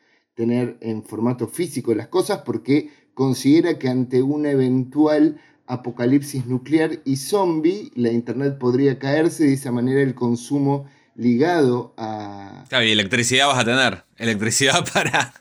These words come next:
Speaker 1: Sí, las películas de zombies nunca falta electricidad, lo que falta es el, el teléfono y la internet, no sé si te diste cuenta, y si pasa en las películas, pasa en la vida.
Speaker 2: Bueno,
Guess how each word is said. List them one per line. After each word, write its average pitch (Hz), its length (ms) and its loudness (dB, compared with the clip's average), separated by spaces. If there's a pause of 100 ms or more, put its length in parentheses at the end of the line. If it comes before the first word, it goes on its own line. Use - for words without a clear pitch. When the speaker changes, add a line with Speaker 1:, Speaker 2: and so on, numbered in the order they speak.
(320)
Speaker 1:
Sí, 170 680 4
las 156 120 -2
películas 240 400 2
de 190 60 -6
zombies 277 280 4
nunca 247 260 0
falta 247 280 -2
electricidad, 170 540 0
lo 131 120 0
que 135 80 0
falta 220 300 0
es - 120 -2
el, 139 320 2
el 123 220 0
teléfono 196 420 2
y 165 60 0
la 143 60 0
internet, 127 460 -2
no 107 80 -10
sé 131 140 -10
si 147 100 0
te 127 80 0
diste 131 220 0
cuenta, 113 240 -4
y 104 40 -2
si 123 140 -4
pasa 247 220 -2
en 175 60 -2
las 143 100 -6
películas, 175 500 -2 (320)
pasa 127 280 -4
en 113 100 -2
la 123 120 2
vida. 208 440 2 (120)
Speaker 2:
Bueno, 123 200 0